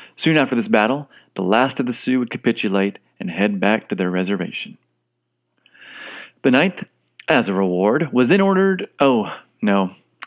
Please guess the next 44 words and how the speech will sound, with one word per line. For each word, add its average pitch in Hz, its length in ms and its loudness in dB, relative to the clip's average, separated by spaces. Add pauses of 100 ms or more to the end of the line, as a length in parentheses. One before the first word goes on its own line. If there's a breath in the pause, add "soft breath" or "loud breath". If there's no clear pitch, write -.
(220 loud breath)
to 127 100 -2
watch 139 220 2
over 131 120 2
the 117 80 2
Pine 117 280 2
Ridge 107 200 2
Reservation 95 520 0
throughout 92 240 -2
the 90 80 -4
winter 87 280 -2
in 101 280 0
only 85 340 -6
a 87 100 -6
tent. - 360 -10 (840)
In 123 80 2
the 139 80 4
introduction 139 400 0
episode 110 540 0
to 123 180 0
this 101 180 -2
series, 95 400 -2 (460 loud breath)
I 117 100 2
mentioned 120 300 0
how 117 80 2
the 107 80 2
Buffalo 107 300 0
Soldiers 107 440 -2
were 98 60 -4
heard 101 220 -2
singing 123 340 0
in 113 80 2
their 95 140 0
Sibley 139 480 -2
tents 139 400 -4
as 98 220 -4
twenty-foot-high 131 1200 -4
snowbanks 101 600 -2 (360 loud breath)
piled 113 280 2
up 104 120 -2
around 101 320 2
them 101 120 0
in 90 60 0
eighteen 95 300 -4
ninety-one. 92 480 -6